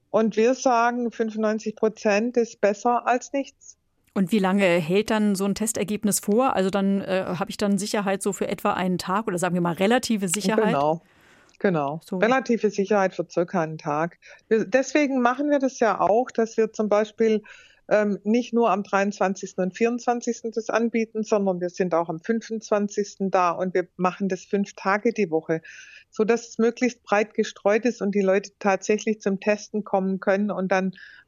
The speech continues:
Speaker 1: abends oder am nächsten Morgen zu ihren Angehörigen können.
Speaker 2: Wie viele Infizierte kommen denn da so raus bei etwa hundert Getesteten?
Speaker 1: Also zwischen zwei und vier bei hundert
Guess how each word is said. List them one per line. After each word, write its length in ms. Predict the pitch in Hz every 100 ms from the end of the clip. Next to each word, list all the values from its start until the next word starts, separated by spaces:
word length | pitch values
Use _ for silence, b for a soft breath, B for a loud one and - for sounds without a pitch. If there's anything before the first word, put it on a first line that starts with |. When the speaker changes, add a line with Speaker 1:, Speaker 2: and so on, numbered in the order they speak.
| -
Speaker 1:
abends 440 | 190 202 226 -
oder 160 | 180 185
am 80 |
nächsten 340 | 185 190 - 185
Morgen 380 | 170 156 185 175
zu 160 | -
ihren 340 | 170 165 170 165 -
Angehörigen 680 | 196 202 190 175 165 160 165
können. 340 | - 156 160 - _ -
Speaker 2:
Wie 120 | 202
viele 260 | 233 214 202
Infizierte 600 | 214 - 175 214 220 254
kommen 220 | 202 220
denn 100 | 214
da 140 | 180
so 100 | 170
raus 320 | 180 170 220
bei 300 | - 214 220
etwa 280 | 208 - 220
hundert 300 | 214 220 233
Getesteten? 680 | - - - - 254 240 269 - b b b b b
Speaker 1:
Also 240 | 208 220
zwischen 380 | - 240 226 220
zwei 320 | - 202 202
und 160 | 202 -
vier 200 | 220 220
bei 200 | 190 185
hundert 580 | 190 185 185 170 -